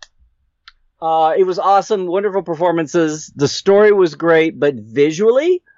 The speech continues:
I wish it had just been a radio play." <laughs> That was actually, my, you know,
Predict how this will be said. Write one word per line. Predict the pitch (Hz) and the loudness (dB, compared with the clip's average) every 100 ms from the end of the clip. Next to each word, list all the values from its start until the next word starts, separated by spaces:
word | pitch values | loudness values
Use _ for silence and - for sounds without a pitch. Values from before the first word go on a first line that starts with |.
| _ | _
I | - 165 | -2 0
wish | 196 - | 0 -2
it | 196 | -4
had | 151 | -6
just | 214 - | -8 -6
been | 233 | -2
a | 220 | -2
radio | 131 170 135 110 | 2 2 2 -2
play." | 98 120 92 78 - _ - 906 960 1017 807 | -4 -6 -8 -8 -14 _ -18 -14 -10 -10 -6
<laughs> | - 784 _ - 831 855 855 960 _ | -6 -6 _ -20 -18 -18 -18 -20 _
That | 196 | -4
was | 170 185 - | -2 -4 -4
actually, | 190 220 226 175 | -4 -4 -4 -6
my, | 127 | -4
you | 151 | -4
know, | 120 | -4